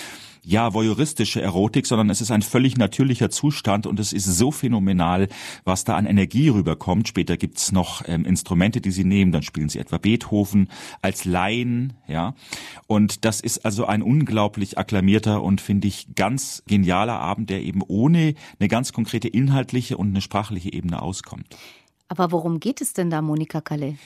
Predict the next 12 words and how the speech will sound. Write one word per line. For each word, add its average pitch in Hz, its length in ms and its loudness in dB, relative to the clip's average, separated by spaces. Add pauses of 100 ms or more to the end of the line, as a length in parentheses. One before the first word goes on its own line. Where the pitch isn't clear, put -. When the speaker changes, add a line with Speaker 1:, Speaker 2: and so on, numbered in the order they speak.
(160)
Speaker 1:
Ja, 135 220 0
sie 120 140 -6
spricht - 360 -4
schon 147 240 2
von 131 180 0
so 117 140 -2
etwas 117 340 -2
leicht 110 280 0
Esoterischem 113 720 -2
wie 113 160 0
einem 104 280 2
Heilungszustand, 120 1040 0